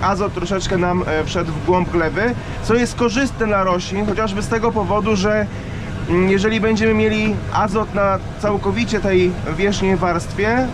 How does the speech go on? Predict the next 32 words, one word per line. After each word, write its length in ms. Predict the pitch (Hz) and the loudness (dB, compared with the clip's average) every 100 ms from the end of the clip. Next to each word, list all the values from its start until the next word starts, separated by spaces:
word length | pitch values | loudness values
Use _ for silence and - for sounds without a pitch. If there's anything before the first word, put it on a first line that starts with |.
| - | -4
po 80 | 208 | -4
prostu 300 | 214 214 214 | -2 -2 -2
system 400 | 185 226 - 208 | -2 -2 0 0
korzeniowy 560 | 208 185 190 196 185 190 | 0 0 2 2 0 2
nam 200 | 185 180 | 2 0
się 220 | 180 180 | 0 0
rozleniwi 760 | 196 190 196 196 202 208 214 | 0 0 0 2 0 0 -2
i 40 | 190 | -2
w 40 | |
przypadku 540 | 180 185 208 214 - 196 | 0 0 0 -2 -4 -6
suszy 400 | 202 190 220 233 - - - - | -4 -2 0 0 -4 -8 -6 -2
może 240 | 180 202 | 0 2
nam 180 | 202 196 | 2 2
tą, 320 | 190 190 190 185 - - - - | 2 2 2 -2 -6 -10 -8 -2
mm, 220 | 165 165 165 165 165 160 | 0 0 0 0 0 0
e, 40 | |
te 120 | 185 | 0
efekty 360 | 180 208 196 190 | 0 0 -2 -2
suszy 240 | 196 202 | -2 0
jeszcze 260 | 190 185 190 | 0 2 0
bardziej 340 | 190 185 185 | 0 0 0
pogłębić. 640 | 190 160 160 143 160 208 - - - - - - - - - - - | 0 0 0 0 -2 -4 -6 -6 -6 -6 -4 -4 -4 -4 -4 -2 0
Ale, 340 | 175 185 160 123 - - - - - | 2 2 2 -2 -4 -8 -6 -4 -2
e, 180 | 151 165 | 2 4
jeśli 260 | 196 190 | 4 2
chodzi 380 | 185 214 208 - | 0 0 0 -2
o 200 | 185 196 | 0 0
stosowanie 520 | 196 196 190 208 214 | -2 -4 -2 0 0
mocznika 560 | 196 190 - 208 202 185 | 0 -2 -2 -2 0 -2
z 120 | - | 0
inhibitorem, 800 | 190 185 190 185 196 175 180 214 - - - - - - | -2 -2 -2 0 2 2 0 -2 -4 -8 -10 -10 -10 -6
e, 360 | 151 160 160 | -2 0 0